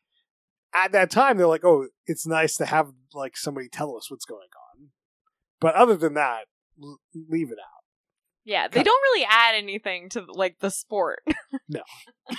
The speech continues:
Speaker 1: We can talk about also the show filmed very poorly. So many shots were
Speaker 2: <laughs>
Speaker 1: out of focus. Like, no, like,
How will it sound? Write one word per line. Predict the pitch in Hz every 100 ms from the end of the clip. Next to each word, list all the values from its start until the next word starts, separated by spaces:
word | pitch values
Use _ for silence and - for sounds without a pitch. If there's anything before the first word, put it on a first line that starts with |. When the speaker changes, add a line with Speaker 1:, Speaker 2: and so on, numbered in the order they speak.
| 1077 1077 _ - 1077 _ _ - - _ -
Speaker 1:
We | 180
can | 254
talk | 240 226 233
about | 233 226
also | 151 147 180
the | 170 156
show | - 160 139 127 -
filmed | 156 147 135 123 _ _ _ _
very | 131 160 143
poorly. | 117 107 - - 113 _ _ _
So | - - 196
many | 240 262 233
shots | 196 175 165 190 175
were | 175 170 131
Speaker 2:
<laughs> |
Speaker 1:
out | 147 160
of | 165 -
focus. | 151 147 196 214 - - - - _ _ _ -
Like, | 160 151 147 - - _ _ _ _ _
no, | 151 180 226 220 185
like, | 180 196 185